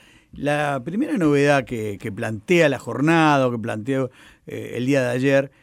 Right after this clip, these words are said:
es la divulgación de esta encuesta de equipos, ayer en Canal diez en Subrayado,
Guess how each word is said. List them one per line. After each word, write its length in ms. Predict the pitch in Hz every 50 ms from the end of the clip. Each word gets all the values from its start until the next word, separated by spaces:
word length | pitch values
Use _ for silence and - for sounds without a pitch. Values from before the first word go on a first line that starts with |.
| _ _
es 140 | - 170 185
la 80 | 214 202
divulgación 800 | 180 165 156 151 143 135 135 123 113 - 156 165 170 165 165 151
de 120 | 143 147
esta 280 | 143 147 - 156 139 -
encuesta 840 | - 131 120 117 110 - 156 151 131 - - - 123 120 123 - _ _ _ _ _ _ _ -
de 360 | - 104 120 123 - - 113
equipos, 680 | 107 107 165 180 156 107 - - 117 123 131 - - - -
ayer 440 | 104 104 - - 120 127 127 120 - -
en 140 | 110 104
Canal 280 | 95 107 107 110 110 110
diez 340 | 113 123 127 120 110 104 -
en 100 | 95 92
Subrayado, 640 | 98 104 104 113 117 113 110 107 104 110 123 131